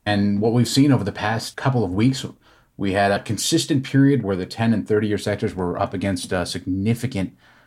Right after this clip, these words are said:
resistance. They've broken through that now, and it wouldn't be a total shock to see ten-year yields revisit the lows we got in early March when there was a total market panic.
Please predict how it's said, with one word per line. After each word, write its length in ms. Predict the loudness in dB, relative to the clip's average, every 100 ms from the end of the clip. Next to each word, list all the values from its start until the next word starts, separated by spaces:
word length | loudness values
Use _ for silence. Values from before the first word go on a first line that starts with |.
| -8
resistance. 480 | -2 0 2 4 4
They've 180 | 2 2
broken 320 | 2 2 0
through 220 | 2 4
that 200 | 4 2
now, 380 | 2 2 2 0 -14 -12 -2
and 120 | -2
it 100 | 0
wouldn't 380 | 2 2 2 2
be 160 | 4
a 60 | 4
total 280 | 4 2 2
shock 460 | 0 0 0 -2
to 80 | -10
see 380 | -8 -4 -2 -2
ten-year 340 | -2 0 0
yields 580 | 0 2 2 0 -4 -12 -16 -20 -20 -6
revisit 600 | 2 6 6 4 2 0
the 80 | -2
lows 360 | 0 2 0 -2
we 100 | -4
got 340 | -2 -2 -4
in 140 | -6 -4
early 220 | -2 0
March 460 | 0 -2 -4 -10 _ _ _
when 180 | -4 0
there 140 | 0 0
was 420 | 0 0 -2 -8
a 200 | -8 -8
total 360 | -4 -2 -2 -4
market 500 | -2 -2 -2 -8 -10
panic. 480 | -6 -4 -4 -10